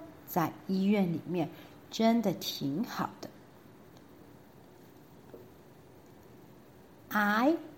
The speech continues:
don't want to go," said the princess.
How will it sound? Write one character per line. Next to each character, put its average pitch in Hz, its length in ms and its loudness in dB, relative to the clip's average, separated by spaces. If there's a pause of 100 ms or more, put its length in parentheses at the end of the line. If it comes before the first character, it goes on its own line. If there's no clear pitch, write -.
(180)
don't 381 500 8 (280)
want 339 540 6 (480)
to 254 400 6 (440)
go," 415 840 8 (360)
said - 440 0
the 147 80 -6 (100)
princess. - 840 2